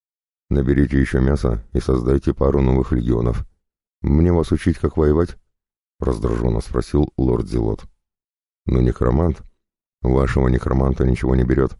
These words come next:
Он выжил и вышел из астральной ловушки, убив тюремщика. Любой, даже архимаг, сошел бы с ума от эманаций хаоса.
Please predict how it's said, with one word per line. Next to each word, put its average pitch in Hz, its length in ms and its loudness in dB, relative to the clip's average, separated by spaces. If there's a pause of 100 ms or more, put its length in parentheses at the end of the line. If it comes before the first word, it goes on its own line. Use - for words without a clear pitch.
(680)
Он 80 260 2
выжил 78 440 2 (180)
и 71 80 2
вышел 76 400 2 (100)
из 71 140 0
астральной 71 460 2
ловушки, 69 600 2
убив 67 340 0
тюремщика. 71 600 0 (640)
Любой, 69 480 2
даже 65 360 0
архимаг, 73 520 -2
сошел 71 360 0
бы 69 120 0
с - 120 -6
ума 73 420 2
от 69 180 -2
эманаций 67 480 0
хаоса. 65 520 -2